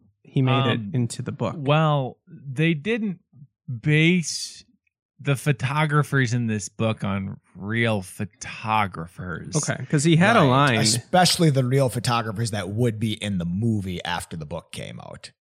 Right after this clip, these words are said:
Speaker 3: Like, they didn't, they
Speaker 1: Yeah.
Speaker 3: probably didn't know about Russell yet.
Speaker 1: Okay.
Speaker 2: That is cool, though, Nick. It, um,
Speaker 1: Does that
Speaker 2: uh,
Speaker 1: give me
Speaker 2: so
Speaker 1: any cred?
Speaker 2: Well,
Speaker 3: Street cred.
Speaker 2: you know what? It's close. Probably you inspired Russell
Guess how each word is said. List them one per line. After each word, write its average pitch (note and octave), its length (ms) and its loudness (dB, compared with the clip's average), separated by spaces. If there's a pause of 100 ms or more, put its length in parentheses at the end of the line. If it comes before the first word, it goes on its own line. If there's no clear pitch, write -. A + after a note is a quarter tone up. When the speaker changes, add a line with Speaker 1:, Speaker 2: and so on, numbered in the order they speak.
(380)
Speaker 3:
Like, A#2+ 120 -2
they C3 100 0
didn't, G#2 220 0
they D3+ 80 4
Speaker 1:
Yeah. E3 60 2
Speaker 3:
probably C#3+ 220 4
didn't G2+ 220 -4
know G#2 200 0
about D#2 240 -6
Russell D2+ 340 -4
yet. A1 200 -12 (500)
Speaker 1:
Okay. C3 100 4
Speaker 2:
That F3 140 6
is B3+ 200 4
cool, B3 400 6
though, A#2+ 160 4
Nick. A2 280 2
It, C#3+ 180 0 (300)
um, C#3 300 4 (360)
Speaker 1:
Does C#3+ 200 6
that F#3 140 6
Speaker 2:
uh, - 40 2
Speaker 1:
give F3 180 4
me E3 140 8
Speaker 2:
so E3+ 60 8
Speaker 1:
any D#3 160 6
cred? A2 360 0 (1600)
Speaker 2:
Well, F3+ 240 4
Speaker 3:
Street D#3+ 200 4
cred. - 120 2
Speaker 2:
you A3+ 40 6
know A3+ 80 6
what? A3+ 240 4
It's F3+ 200 -2
close. F#2+ 460 0 (100)
Probably B3 400 4
you E3+ 180 8
inspired A2+ 840 2
Russell F2+ 560 -2